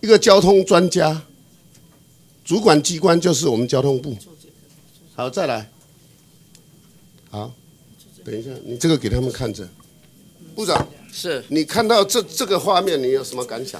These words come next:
Speaker 2: 是，这，这跟委员报告其实是设计是真的非常的不当了吼。那么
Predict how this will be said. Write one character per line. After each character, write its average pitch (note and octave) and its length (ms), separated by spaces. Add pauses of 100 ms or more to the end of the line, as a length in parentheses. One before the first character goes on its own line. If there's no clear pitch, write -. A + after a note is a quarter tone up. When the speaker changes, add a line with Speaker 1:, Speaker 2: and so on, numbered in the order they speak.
(160)
Speaker 2:
是， B2 280
这， D3 160
这 E3+ 200
跟 E3+ 140
委 C#3+ 120
员 B2+ 60
报 D3+ 140
告 C#3 140
其 - 200
实 C3+ 160
是 D#3 220
设 F3 180
计 C#3+ 160
是 C#3+ 160
真 C#3+ 160
的 C#3+ 80
非 C3+ 120
常 C3+ 100
的 B2 80
不 A#2+ 80
当 C3 300
了 G#2 100
吼。 A2 220 (360)
那 D#3+ 120
么 D3+ 360